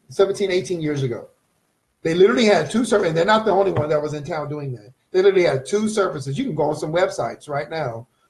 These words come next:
particularly of churches of size, and you will see they have co-, a contemporary and a traditional service. While that in and of itself does not mean divisive, the reality of it is you have to ask yourself, why?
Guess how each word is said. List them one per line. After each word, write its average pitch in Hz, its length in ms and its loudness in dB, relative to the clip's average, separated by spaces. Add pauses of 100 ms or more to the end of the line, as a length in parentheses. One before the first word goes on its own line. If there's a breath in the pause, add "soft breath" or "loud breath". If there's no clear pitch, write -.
(200)
particularly 185 340 4
of 170 80 4
churches 185 360 0
of 175 100 2
size, 127 460 0
and 139 160 -4
you 165 100 -8
will 165 100 -4
see 165 220 -4
they 131 140 -2
have 131 240 -2
co-, 131 200 -8
a 127 120 -2
contemporary 190 680 0
and 151 120 -4
a 147 40 -10
traditional 143 480 -8
service. - 520 -14 (1300 soft breath)
While 175 360 4
that 226 280 4
in 208 100 4
and 202 80 4
of 185 140 2
itself 175 400 0
does 175 220 2
not 156 260 -4
mean 180 340 -4
divisive, 160 760 -6 (460)
the 170 100 -4
reality 185 480 0
of 202 100 2
it 165 80 -2
is 160 380 -8
you 160 140 -8
have 196 220 0
to - 140 -4
ask 190 220 -2
yourself, 147 480 -4 (120)
why? 240 340 -2